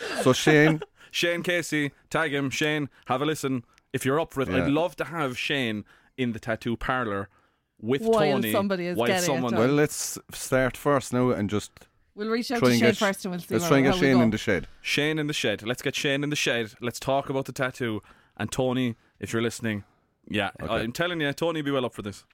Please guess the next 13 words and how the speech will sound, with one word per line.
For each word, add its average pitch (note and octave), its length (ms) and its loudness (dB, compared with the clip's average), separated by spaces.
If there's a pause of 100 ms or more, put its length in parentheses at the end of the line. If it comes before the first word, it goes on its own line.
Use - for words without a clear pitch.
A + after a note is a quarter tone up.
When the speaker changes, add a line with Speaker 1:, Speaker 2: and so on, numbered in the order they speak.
(360)
Speaker 1:
But A2 100 -2
we E3 160 6
all C3 120 10
have G#2 120 2
tattoos, F#2+ 540 0
yeah? A2 160 2 (180)
Speaker 3:
Yeah. G3 200 -4 (120)
Speaker 2:
Yeah. A#2 200 -2 (880)
Speaker 1:
Not F#2 240 0 (560)
from F2 240 -6
T F2 160 -4
V D#2+ 140 -2
shows. D2 340 -8